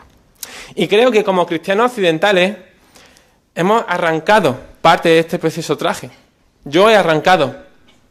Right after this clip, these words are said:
parte de este precioso traje. He arrancado la manga de la proclamación del Evangelio. El Señor del universo, el Señor creador, me ha dado un traje y yo he decidido arrancar porque me convenía más, porque la cultura me, me anima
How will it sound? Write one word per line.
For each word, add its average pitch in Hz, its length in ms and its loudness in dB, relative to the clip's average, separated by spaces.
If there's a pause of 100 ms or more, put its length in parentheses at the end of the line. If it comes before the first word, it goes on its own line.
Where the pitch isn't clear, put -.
(120)
parte 160 280 0
de 143 60 2
este 147 160 -2
precioso 147 400 -4
traje. 139 300 -2 (1300)
He 156 100 -4
arrancado 180 640 0 (300)
la 147 200 -2
manga 156 540 -2
de 143 180 -2
la 147 140 2
proclamación 151 500 -2
del 165 120 2
Evangelio. 139 540 -2 (1400)
El 170 160 2
Señor 185 420 0
del 247 120 4
universo, 226 460 0
el - 40 -4
Señor 208 260 -4
creador, 208 260 0
me 175 100 0
ha 202 40 2
dado 220 180 2
un 220 80 -2
traje 160 400 -2 (760)
y 151 80 -6
yo 151 100 2
he - 20 4
decidido 160 480 0 (140)
arrancar 139 640 -4 (280)
porque 139 200 -2
me 135 120 -4
convenía 131 380 -2
más, 175 240 -4
porque 139 220 0
la 131 100 0
cultura 135 380 -4
me, 131 420 0
me 127 180 -4
anima 143 360 -2